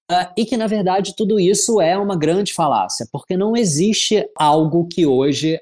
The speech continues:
não gere algum tipo de impacto, né? Então, assim, tudo gera algum tipo de impacto ambiental, então,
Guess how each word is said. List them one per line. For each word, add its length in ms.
não 300
gere 520
algum 400
tipo 260
de 100
impacto, 640
né? 200
Então, 200
assim, 260
tudo 320
gera 340
algum 260
tipo 300
de 100
impacto 440
ambiental, 640
então, 540